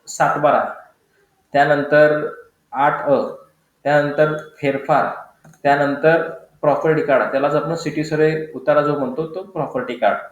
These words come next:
त्यानंतर डिजिटल साइंड रेकॉर्ड आता चालू झालेला आहे पण तो आता सध्या तरी काम व्यवस्थित करत नाहीये. आपण नंतर त्यावर एक व्हिडिओ बनवणार आहात, त्यावेळी आपल्याला पाहता येईल. मित्रांनो, आता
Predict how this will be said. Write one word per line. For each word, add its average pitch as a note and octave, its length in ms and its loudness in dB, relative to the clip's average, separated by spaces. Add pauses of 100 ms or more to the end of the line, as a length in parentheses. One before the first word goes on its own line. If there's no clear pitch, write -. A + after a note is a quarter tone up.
(440)
त्यानंतर D#3 420 4
डिजिटल E3 440 0
साइंड E3 400 0
रेकॉर्ड D3+ 460 2
आता D#3+ 200 0
चालू D#3 200 2
झालेला D#3 240 2
आहे D3 160 2
पण F#3 140 -4
तो - 80 -2
आता D3+ 220 2
सध्या C#3+ 340 -6
तरी D#3+ 120 -2
काम D3+ 560 0
व्यवस्थित C#3+ 340 -6 (120)
करत D#3+ 240 2
नाहीये. C3 260 -4 (340)
आपण E3 300 0
नंतर D#3+ 380 2
त्यावर D#3+ 260 6
एक F3 120 0
व्हिडिओ D#3+ 440 0 (180)
बनवणार C#3+ 440 4
आहात, D3+ 200 4 (340)
त्यावेळी D3 240 4
आपल्याला D3+ 380 0 (420)
पाहता C#3+ 300 0
येईल. A2 380 -4 (840)
मित्रांनो, G3+ 640 0
आता E3+ 220 0